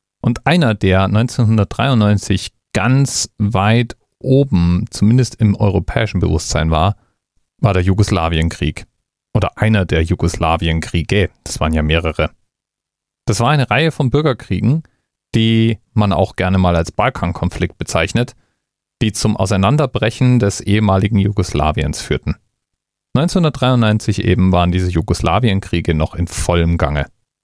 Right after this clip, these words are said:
Praktisch vor unser aller Haustüren spielten sich da unglaubliche Szenen ab. Völkermord in einem Ausmaß, den wir schon überwunden geglaubt haben und der erst durch den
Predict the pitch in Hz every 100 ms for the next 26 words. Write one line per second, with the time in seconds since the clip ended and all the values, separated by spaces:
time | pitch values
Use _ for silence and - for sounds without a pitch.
0 | _ _ _ - - 139 - 139 135 143
1 | 139 - 135 117 135 127 - - 92 87
2 | 90 - 107 107 - 101 110 - - 87
3 | 85 98 - _ _ 147 151 147 131 -
4 | 123 113 113 104 110 - - 110 92 76
5 | - - - _ _ _ _ _ _ -
6 | 143 131 117 110 104 95 - 107 139 -
7 | 113 117 - 101 101 - - 98 98 98
8 | 110 123 117 90 82 78 78 - 87 80
9 | 85 - 101 98 85 - 113 123 - 104
10 | - -